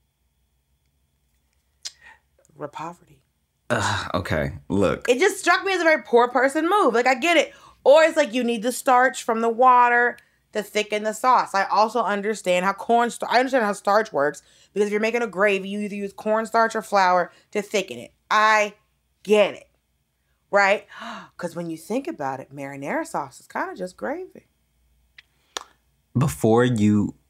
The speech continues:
Speaker 2: continue to say
Speaker 1: Hmm.
Speaker 2: untenable things.
Speaker 1: What do you mean? It's in the
Speaker 2: I,
Speaker 1: same family.
Speaker 2: the idea of red gravy, I cannot stand for right now.
Speaker 1: You've never
Speaker 2: And
Speaker 1: had
Speaker 2: I
Speaker 1: red-eye gravy?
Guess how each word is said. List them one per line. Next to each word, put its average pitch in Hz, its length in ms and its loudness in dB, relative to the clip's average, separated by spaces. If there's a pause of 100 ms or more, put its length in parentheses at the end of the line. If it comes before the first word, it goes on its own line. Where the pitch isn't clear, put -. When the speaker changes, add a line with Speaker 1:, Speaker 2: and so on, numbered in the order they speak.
(100)
Speaker 2:
continue 98 680 2
to - 160 -2
say 90 600 0 (500)
Speaker 1:
Hmm. 233 100 -14
Speaker 2:
untenable 110 760 0
things. - 720 -2
Speaker 1:
What - 180 -12
do 220 80 -10
you 269 40 -6 (120)
mean? 185 100 -14 (2500)
It's 403 160 2
in 427 80 6
the 427 60 4
Speaker 2:
I, 392 80 4
Speaker 1:
same 415 240 4
family. 415 680 2
Speaker 2:
the 123 300 4
idea 135 600 4
of 98 220 2
red 98 300 4
gravy, 95 580 2
I 104 120 0
cannot 90 400 0
stand 92 420 2
for 110 240 4
right 113 260 2
now. 131 460 2 (100)
Speaker 1:
You've 349 140 2
never 392 160 4
Speaker 2:
And 359 80 6
Speaker 1:
had 330 100 4
Speaker 2:
I - 100 4
Speaker 1:
red-eye 302 220 4
gravy? 330 500 0